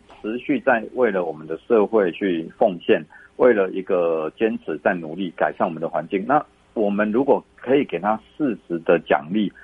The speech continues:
适时的支持，说我看到你为了我们做了很好的事，我们对你说谢谢，我相信这个人会有动力再继续走下去。要不然永远就是他会觉得说，我做了这么多，然后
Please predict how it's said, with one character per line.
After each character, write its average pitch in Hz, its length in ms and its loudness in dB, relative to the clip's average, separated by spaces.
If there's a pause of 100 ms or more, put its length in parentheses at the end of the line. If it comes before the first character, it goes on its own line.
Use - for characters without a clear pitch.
(240)
适 151 180 6
时 101 80 -6
的 92 140 4
支 107 240 -2
持， 80 120 -4
说 101 220 4
我 87 180 0
看 117 200 0
到 104 180 2
你 80 200 -14
为 104 140 -2
了 85 100 -2
我 76 100 -8
们 73 240 -18
做 85 180 -4
了 76 180 -4 (500)
很 113 180 0
好 90 140 2
的 78 200 -4
事， 87 260 -4
我 78 120 -4
们 80 200 -8 (300)
对 117 140 6
你 80 240 -6 (300)
说 98 320 2
谢 101 260 2
谢， 73 180 -8 (300)
我 - 80 0
相 117 180 2
信 110 200 -4
这 117 80 2
个 98 100 2
人 76 240 -2
会 101 120 2
有 71 100 0 (120)
动 87 200 0
力 87 180 -10
再 85 120 0
继 80 140 -10
续 78 120 -8
走 69 180 -6
下 78 180 0
去。 - 140 -4
要 120 140 2
不 143 80 4
然 151 120 0 (120)
永 120 200 2
远 117 180 0
就 113 180 -2
是 113 300 -4
他 120 120 2
会 120 140 4
觉 98 180 -2
得 95 120 0
说， 101 220 0 (380)
我 98 140 2
做 131 240 2
了 110 100 2
这 117 80 -4
么 107 160 -2
多， 101 320 2
然 95 140 2
后 98 320 0